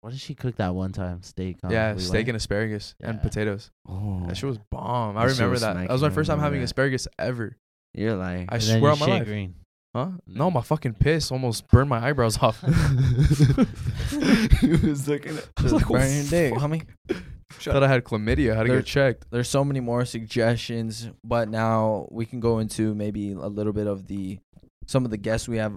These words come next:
Speaker 4: we had on, and, like, kinda what we think about them now. I think one that is pretty dope is A Z Chaik.
Speaker 2: Yeah.
Speaker 4: W-, what do you
Speaker 1: True.
Speaker 4: guys think about A Z Chaik?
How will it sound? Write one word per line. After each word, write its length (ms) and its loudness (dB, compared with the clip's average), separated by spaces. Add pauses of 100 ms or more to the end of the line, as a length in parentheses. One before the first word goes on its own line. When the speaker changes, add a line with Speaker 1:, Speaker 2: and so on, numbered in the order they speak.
(140)
Speaker 4:
we 160 -4
had 240 -4
on, 300 -4
and, 140 -12
like, 200 -12
kinda 400 -8 (420)
what 240 -8
we 100 -6
think 200 -8
about 220 -6
them 160 -10
now. 300 -8 (680)
I 60 -8
think 240 -6
one 560 -4 (200)
that 280 -4
is 140 -8
pretty 260 -4
dope 340 0
is 220 -4
A 160 -6
Z 180 -10
Chaik. 440 -8 (580)
Speaker 2:
Yeah. 360 0 (220)
Speaker 4:
W-, 180 -4
what 180 0
do 60 4
you 60 4
Speaker 1:
True. 100 2
Speaker 4:
guys 120 -2
think 140 -4
about 220 -2
A 120 -4
Z 180 -12
Chaik? 460 -8